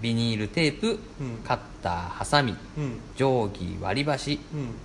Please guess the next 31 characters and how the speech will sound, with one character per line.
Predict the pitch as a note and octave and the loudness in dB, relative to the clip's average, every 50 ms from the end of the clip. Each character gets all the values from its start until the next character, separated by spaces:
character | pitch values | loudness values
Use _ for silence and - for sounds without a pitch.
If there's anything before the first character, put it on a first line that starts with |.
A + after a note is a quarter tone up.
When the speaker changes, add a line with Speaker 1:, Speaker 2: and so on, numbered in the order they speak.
| - - | -12 -6
Speaker 1:
え | A#2+ G#2 G2+ G2 G2 F#2+ F#2+ F#2 F#2+ F#2 F#2 F#2 F#2 F#2 F2+ F2+ F2+ F2+ F2+ F2+ F2+ F2+ F2+ F2+ F#2 F#2 - - | -4 -2 0 0 0 -2 -2 -4 -4 -4 -4 -4 -4 -4 -4 -4 -4 -4 -6 -6 -6 -6 -6 -6 -8 -8 -8 -6
ー、 | - | -2
キ | - A3 | 0 2
リ | E3 G#2+ - - - - - | 2 2 0 -4 -10 -12 -12
と | - - | -12 -6
か | - - | -2 -2
ね。 | D3 D#3+ - - - - - - - - - - - - - - - | -2 -2 -4 -8 -12 -14 -14 -16 -16 -16 -16 -16 -16 -16 -14 -6 -4
Speaker 2:
あ | C#3+ | -2
ー、 | C3+ C3+ | -2 0
穴 | C3+ B2+ A#2 | -2 -2 -2
開 | |
け | A#2 A#2 | -2 -4
る | G#2+ | -6
や | G#2+ G#2 | -6 -4
つ | - | -2
ね。 | B2 | 0
Speaker 1:
う | A2+ | 0
ん、 | G2+ F#2 | 0 0
穴 | F#2+ | 0
開 | G2 F2+ | 0 -2
け | F2+ - - | -2 -4 -4
る | A2 | -6
や | - | -6
つ。 | - - - - - - - - - B2 | -8 -10 -12 -14 -14 -16 -6 0 2 2
Speaker 2:
う | A#2 | 2
ん。 | |
Speaker 1:
鉛 | A2 G#2 A2+ G#2+ - - | 2 -2 -4 -6 -4 0
筆、 | G#3 A#3 - - - - - - - - | 0 0 0 -2 -6 -12 -14 -14 -6 -2
輪 | G#2 G#2 | -2 0
ゴ | G2+ G2+ G#2+ G#2+ G#2+ | 0 2 2 2 4
ム、 | A#2+ F3 G#3 | 4 4 2